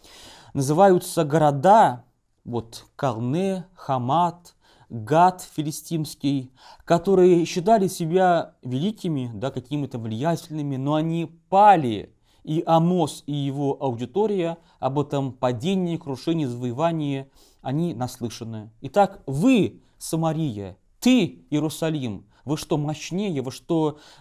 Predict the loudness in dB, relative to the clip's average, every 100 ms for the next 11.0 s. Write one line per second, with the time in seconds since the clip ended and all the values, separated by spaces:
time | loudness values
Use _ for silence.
0 | -4 0 0 0 -2 -2 0 2 2 2
1 | 0 -2 -6 -6 -6 -6 -8 -16 _ -10
2 | -4 0 0 -2 -10 _ _ -10 -6 -4
3 | -6 -6 -6 -4 -4 -4 -6 -10 _ -6
4 | -2 -2 -4 -6 -4 -4 -4 -4 -6 -8
5 | -8 -8 -10 -10 -10 -8 -10 -12 -14 _
6 | _ _ _ -20 -20 _ 2 4 6 4
7 | 2 2 2 0 2 4 4 2 -6 -8
8 | -18 _ -2 2 2 2 0 0 0 -2
9 | -6 _ _ -2 0 -2 -4 -4 -2 2
10 | 2 0 -4 -10 -10 -12 -8 -4 -4 -4